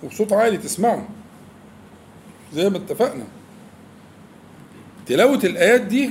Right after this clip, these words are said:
دواء. يداوي الجراح. آه والله.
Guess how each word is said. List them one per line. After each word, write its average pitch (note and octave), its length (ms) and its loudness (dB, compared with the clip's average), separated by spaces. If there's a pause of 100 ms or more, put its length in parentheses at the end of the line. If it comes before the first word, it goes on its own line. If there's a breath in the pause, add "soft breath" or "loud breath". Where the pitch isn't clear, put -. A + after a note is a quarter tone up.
(720)
دواء. A3+ 280 2 (1080)
يداوي F#3+ 400 2
الجراح. E3 360 -2 (1300)
آه E3+ 60 0
والله. F3+ 380 -2